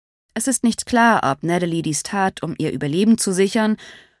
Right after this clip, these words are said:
oder ob sie die rassistischen Ideen der Nazis verinnerlicht hatte. Vermutlich ein wenig von beidem. Was wir wissen, ist, dass sie während ihres Aufenthalts in Italien ihren amerikanischen Pass nutzte,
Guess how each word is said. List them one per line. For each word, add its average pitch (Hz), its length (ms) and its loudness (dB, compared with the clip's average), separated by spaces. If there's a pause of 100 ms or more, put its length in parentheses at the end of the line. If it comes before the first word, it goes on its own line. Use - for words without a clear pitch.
(140)
oder 226 440 4
ob 202 140 -4
sie 196 160 -4
die 180 180 -4
rassistischen 180 640 -4
Ideen 185 420 2
der 170 120 2
Nazis 156 520 -2
verinnerlicht 165 640 -4
hatte. - 300 -14 (920)
Vermutlich 220 600 2
ein 220 120 0
wenig 214 240 -2
von 233 140 2
beidem. 147 380 -2 (840)
Was 247 260 2
wir 247 200 4
wissen, 220 360 2
ist, - 360 -4 (340)
dass 240 180 0
sie 233 200 2
während 277 300 2
ihres 190 320 -2
Aufenthalts 202 600 0
in 185 120 -6
Italien 220 640 0
ihren 175 340 -2
amerikanischen 190 800 0
Pass - 340 -4
nutzte, 170 460 0